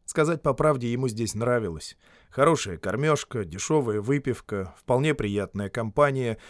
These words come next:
и вдобавок ко всему пьянящее ощущение опасности. «Ах, ничего, теперь будет полегче. Показали мы себя неплохо, так что станет посвободнее.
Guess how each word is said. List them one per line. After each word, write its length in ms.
и 60
вдобавок 520
ко 100
всему 280
пьянящее 600
ощущение 580
опасности. 680
«Ах, 500
ничего, 800
теперь 300
будет 320
полегче. 600
Показали 420
мы 140
себя 260
неплохо, 560
так 220
что 160
станет 360
посвободнее. 880